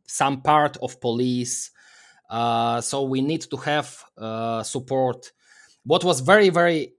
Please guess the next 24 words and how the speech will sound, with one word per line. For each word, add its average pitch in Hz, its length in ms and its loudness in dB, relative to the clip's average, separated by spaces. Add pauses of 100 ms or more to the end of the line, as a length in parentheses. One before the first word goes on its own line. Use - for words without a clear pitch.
important 165 800 2
to 135 80 -8
have 151 280 -2
support, 147 560 -2 (160)
uh, 120 500 -4
for 131 680 0 (460)
like, 123 260 -4
changing 143 440 -2
of 127 100 -6
situation 131 600 -6
from 127 200 -6
side 131 280 -2
of 117 80 -4
Russian 127 320 -2
Federation, 127 640 -6
but 123 260 -6
at 120 100 -10
the 123 100 -4
moment 131 340 -6
we 127 100 -8
see 127 220 -6
that 110 200 -10
Russian 110 260 -10
Federation 110 560 -12